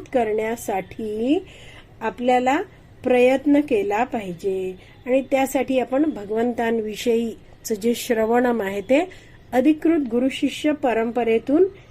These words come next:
केलं पाहिजे. श्रवणम झालं, कीर्तन, भगवंतांचं कीर्तन गान केलं पाहिजे संकीर्तनात आणि भगवंतांच्या नामाचा, हरिनामाचा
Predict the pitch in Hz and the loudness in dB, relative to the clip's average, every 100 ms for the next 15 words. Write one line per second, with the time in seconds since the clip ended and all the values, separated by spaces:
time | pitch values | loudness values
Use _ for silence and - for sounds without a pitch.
0 | - - 226 185 196 254 202 175 170 185 | -20 -2 0 0 -2 -6 -8 -10 -10 -6
1 | 180 180 180 175 - - - - - - | -6 -6 -10 -14 -20 -20 -20 -14 -6 0
2 | 254 240 233 220 202 190 185 175 160 - | 2 2 2 2 0 -2 -4 -8 -10 -16
3 | - - - - 302 320 302 311 285 202 | -20 -20 -18 4 6 6 4 4 4 2
4 | - - 214 208 220 247 247 254 240 269 | -6 -16 -10 -4 0 0 2 0 2 0
5 | 262 - 254 233 277 285 277 247 247 277 | 0 0 -2 0 2 2 2 0 2 0
6 | 269 254 247 240 240 226 226 226 220 208 | 2 2 2 2 0 0 -2 0 -2 -2
7 | 233 226 240 233 262 330 - - - - | -4 -2 0 0 0 -2 -8 -20 -20 -6
8 | 226 226 220 208 226 233 233 220 - 240 | 0 0 0 -2 -2 -2 -2 -2 -2 -2
9 | 247 196 190 208 214 - 233 247 240 - | -2 -4 -6 -6 -6 -2 -2 -2 -8 -18
10 | - - 240 320 285 214 208 202 196 254 | -20 -4 2 4 4 2 -4 -6 -2 -2